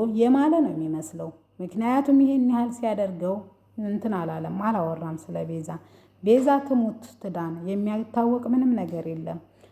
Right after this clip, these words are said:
ሉላም ግራ ገብቷታል። እውነት ፍቅረኛዬ ወዶኝ ነው ወይስ እህቴን ነው ማስቀደም ያለብኝ? የአክስቴን ሕክምና ሁለት መንገድ ላይ እህቷን አትመርጥ እና፣ እና አክስቷን ግራ ገብቷታል። ይህ እያለ ነበረ ዶክተር እንትና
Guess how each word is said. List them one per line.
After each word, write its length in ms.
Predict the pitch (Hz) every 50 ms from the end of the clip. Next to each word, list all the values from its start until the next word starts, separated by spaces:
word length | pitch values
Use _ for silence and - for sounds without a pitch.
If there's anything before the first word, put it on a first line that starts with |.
| _ _ -
ሉላም 380 | 202 247 277 294 302 294 302 285
ግራ 160 | 262 277 240 196 175
ገብቷታል። 600 | 175 175 175 - - - 180 180 - - 175 170 170 - _ _ _
እውነት 300 | _ - 208 226 240 240
ፍቅረኛዬ 540 | - - 262 - 254 254 254 247 247 247 240 240
ወዶኝ 400 | 233 233 233 208 185 226 202 196
ነው 140 | 202 208 262 277 285 - - _ _ _ _ _ -
ወይስ 220 | 208 214 220 - -
እህቴን 380 | 240 233 240 233 240 247 233
ነው 120 | 226 220 214
ማስቀደም 580 | 208 208 190 - - - - 196 185 196 180 185
ያለብኝ? 460 | 175 175 175 175 170 165 180 220 240 240 240 - -
የአክስቴን 580 | - 226 214 208 - - - - - 170 165 170
ሕክምና 460 | 165 - - - 165 165 156 151 160 165 160 - - _ _ _ _ _ _ 214 208 185 214 214
ሁለት 340 | 220 247 254 262 254 254 -
መንገድ 360 | 220 202 185 175 170 170 160 165
ላይ 180 | 165 160 160 170 - - -
እህቷን 420 | 196 180 185 196 - 196 180 185
አትመርጥ 460 | 180 175 180 - 190 196 214 214 - - - - _ _ -
እና፣ 160 | 190 190 185 180 175 175 175
እና 180 | 175 180 175 170 165 180 190 180
አክስቷን 540 | 165 175 - - - - - 214 208 220 220 214
ግራ 160 | 196 214 233 220 190 170
ገብቷታል። 600 | 160 170 160 - - - 175 165 - - 170 175 - - - - - - _ _ _ -
ይህ 160 | 262 277 285 277
እያለ 420 | 254 220 202 190 175 170 170 165 165 165
ነበረ 440 | 165 165 160 - - - 170 165 165 165 165 - _ _ _ _ -
ዶክተር 360 | 180 190 208 208 - - -
እንትና 300 | 185 202 208 - 214 196